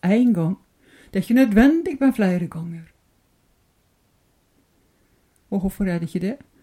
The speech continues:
Nei, for Jesus, han sitter ved Guds høyre hand, og Gud, han har signert skuldbrevet. Det er betalt.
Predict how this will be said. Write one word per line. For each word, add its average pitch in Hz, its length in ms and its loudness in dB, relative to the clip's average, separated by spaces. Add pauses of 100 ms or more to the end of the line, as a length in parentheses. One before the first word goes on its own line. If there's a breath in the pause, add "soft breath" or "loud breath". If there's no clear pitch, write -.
(140)
Nei, 262 140 2
for 277 240 0
Jesus, 247 320 -2
han 262 160 0
sitter 269 240 -2
ved 226 80 0
Guds 254 240 -4
høyre 233 240 0
hand, 240 240 2 (320 loud breath)
og 269 240 4
Gud, 269 160 0
han 262 240 4
har 240 80 0
signert 202 560 2
skuldbrevet. 175 720 0 (1040)
Det 349 100 -8
er 359 140 -6
betalt. - 560 -8